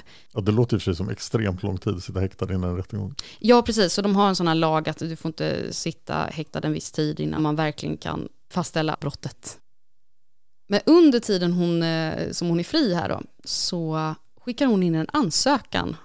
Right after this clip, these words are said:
Speaker 2: om att lägga beslag på hela arvet från sina föräldrar.
Speaker 1: Hela arvet?
Speaker 2: Ja. Det här är ju
Speaker 1: Ja.
Speaker 2: något som Andreas inte är lika pepp på.
Speaker 1: Nej.
Speaker 2: Så han, eh, upplyser utredarna om detta då.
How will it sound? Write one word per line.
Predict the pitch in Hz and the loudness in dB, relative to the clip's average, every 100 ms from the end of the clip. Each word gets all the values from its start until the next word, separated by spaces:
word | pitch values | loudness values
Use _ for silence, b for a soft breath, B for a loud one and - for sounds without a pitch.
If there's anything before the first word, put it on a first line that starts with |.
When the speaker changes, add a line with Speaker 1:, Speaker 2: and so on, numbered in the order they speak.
| - | -14
Speaker 2:
om | - 170 | -4 -4
att | - | -2
lägga | 170 165 | -4 -2
beslag | 165 - 160 156 - | -4 -4 -4 -4 -6
på | 160 | -6
hela | 208 156 - | -2 -2 -4
arvet | - 320 240 165 - | -2 0 0 -2 -6
från | - 110 | -8 -8
sina | - 160 | -6 -6
föräldrar. | - - - 175 - - - - - - - - - - - - - | -4 -6 -6 -10 -16 -20 -20 -20 -20 -20 -20 -20 -20 -20 -20 -20 -2
Speaker 1:
Hela | 139 110 | 4 4
arvet? | 139 98 - - | 4 0 -4 -8
Speaker 2:
Ja. | - 277 247 - - - - - - - - | 2 4 4 -2 -18 -20 -20 -20 -20 -20 -20
Det | - 226 | 0 6
här | 233 | 8
är | |
ju | 214 | 8
Speaker 1:
Ja. | 190 | 4
Speaker 2:
något | 180 | 2
som | - 175 170 | 0 0 2
Andreas | 180 170 190 - | 2 2 0 -2
inte | 185 180 | -4 -2
är | 175 | -2
lika | 170 175 | -2 -2
pepp | 214 226 | -2 -2
på. | - 170 143 B B | -4 -4 -4 B B
Speaker 1:
Nej. | 120 104 117 - - | 0 2 0 -4 -8
Speaker 2:
Så | - | -4
han, | 170 165 165 | -2 0 0
eh, | 160 156 | 0 -4
upplyser | - - 165 - - - - | -6 -4 -2 -2 -4 -6 -8
utredarna | - 160 - - 170 57 | -10 -10 -4 -2 -2 -2
om | - | -4
detta | 165 - | -4 -6
då. | - | -4